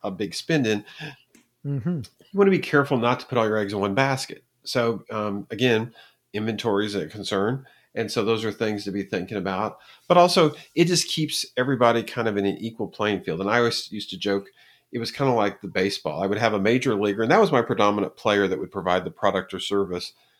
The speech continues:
Speaker 1: But then I would have two people in the minor leagues. One would be, you know, double A and one would be single A.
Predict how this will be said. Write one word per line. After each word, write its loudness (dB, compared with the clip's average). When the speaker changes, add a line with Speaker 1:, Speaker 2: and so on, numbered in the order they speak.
Speaker 1:
But -2
then 0
I 4
would 2
have 0
two -2
people -2
in 2
the 0
minor 4
leagues. -6
One 0
would -2
be, 0
you -6
know, -4
double 0
A 4
and 2
one 0
would 0
be -6
single -2
A. 0